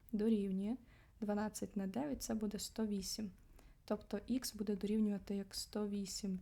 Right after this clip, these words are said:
плюс сім. У нас вийде сто п'ятнадцять наше число.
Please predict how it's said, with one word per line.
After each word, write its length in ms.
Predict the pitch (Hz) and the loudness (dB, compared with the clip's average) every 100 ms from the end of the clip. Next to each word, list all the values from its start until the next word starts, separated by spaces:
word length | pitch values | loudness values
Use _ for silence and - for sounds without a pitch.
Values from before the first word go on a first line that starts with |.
| - | -4
плюс 260 | 208 208 | -4 -4
сім. 720 | - - - - 196 190 214 320 - - - - - - - - - - - | -4 -4 -4 0 0 2 0 -2 -8 -20 -20 -18 -20 -20 -20 -20 -20 -10 0
У 40 | |
нас 260 | 240 254 208 | 2 2 0
вийде 420 | 202 214 220 208 | 2 2 2 0
сто 520 | - - - 202 220 | -4 -6 -2 0 0
п'ятнадцять 760 | 220 214 214 208 202 190 202 202 | 0 -2 0 0 2 0 -2 -2
наше 320 | 208 208 214 | 0 0 -4
число. 480 | - 202 - 196 | -4 -6 -2 -2